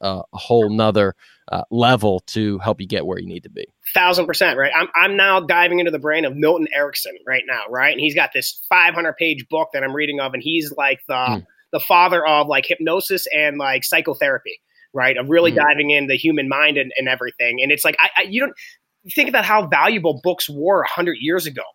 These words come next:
Speaker 2: right? We didn't have the internet. I couldn't just look up any information. Anything I ever wanna know, I can do. And that's actually a, a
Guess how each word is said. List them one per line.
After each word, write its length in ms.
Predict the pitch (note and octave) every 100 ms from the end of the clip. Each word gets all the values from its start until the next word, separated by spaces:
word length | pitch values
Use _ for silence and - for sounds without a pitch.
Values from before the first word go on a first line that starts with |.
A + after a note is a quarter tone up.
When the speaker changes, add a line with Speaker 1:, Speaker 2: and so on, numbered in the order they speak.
| _ _ _
Speaker 2:
right? 260 | D3+ C#3+ D#3
We 80 | G#3+
didn't 160 | B3+
have 260 | E3+ G3 F#3
the 120 | F3
internet. 280 | E3+ E3+ C#3+
I 60 | C#3+
couldn't 220 | A3+ A3
just 180 | F#3+ D#3
look 240 | E3 G3
up 160 | F3+ -
any 220 | D#3+ F3+ E3+
information. 520 | E3 D#3 D#3+ D#3+ -
Anything 320 | G3 A#3+ A#3
I 120 | F#3+ E3
ever 200 | E3 F#3+
wanna 240 | D#3+ E3
know, 300 | C#3 C3 D3+ B2+
I 60 | D3+
can 180 | C#3+
do. 260 | A#2+ B2 F#3+ - - -
And 100 | E3+
that's 200 | G#3+ -
actually 560 | F#3 F#3+ - F#3 E3 D3+
a, 40 | D#3
a 60 | C#3